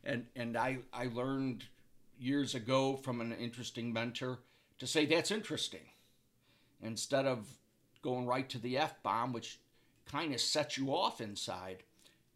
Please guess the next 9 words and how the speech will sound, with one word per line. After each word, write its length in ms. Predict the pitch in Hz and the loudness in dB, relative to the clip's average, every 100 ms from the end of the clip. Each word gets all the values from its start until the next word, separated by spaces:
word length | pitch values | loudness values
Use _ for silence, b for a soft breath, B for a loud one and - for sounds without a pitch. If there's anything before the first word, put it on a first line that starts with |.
| - | -6
And 380 | 120 127 127 107 | -2 0 -2 0
that 280 | 120 123 - | 0 0 -6
setting 380 | - 156 156 143 | 0 2 4 4
you 140 | 135 | 4
off 220 | 165 180 | 4 2
inside 560 | 127 - 117 117 117 104 - _ _ - | -4 0 0 2 0 -4 -16 _ _ -12
really 320 | 113 135 160 | -4 -2 -4
prohibits 580 | - 113 117 120 127 - | -6 -4 -2 -2 -4 -6
you 280 | 90 98 | -6 -6